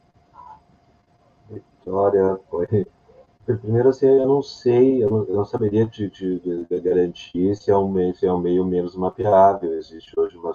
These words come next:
uma série de ferramentas, né, que, que possibilita que a gente tenha algum tipo de,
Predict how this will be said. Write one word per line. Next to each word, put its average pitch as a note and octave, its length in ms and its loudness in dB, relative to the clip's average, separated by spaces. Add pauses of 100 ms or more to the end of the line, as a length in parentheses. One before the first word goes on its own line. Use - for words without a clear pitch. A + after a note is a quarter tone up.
(120)
uma D#2 160 -10
série E2+ 320 -6
de F#2 160 -16
ferramentas, E2 1080 -4 (440)
né, D#2+ 440 -8
que, D#2+ 1160 -20 (120)
que - 160 -20
possibilita - 500 -14
que F2+ 60 -8
a E2+ 40 -6
gente - 260 -18
tenha F2 140 -8
algum F2+ 180 -12
tipo - 360 -14
de, F2+ 720 -4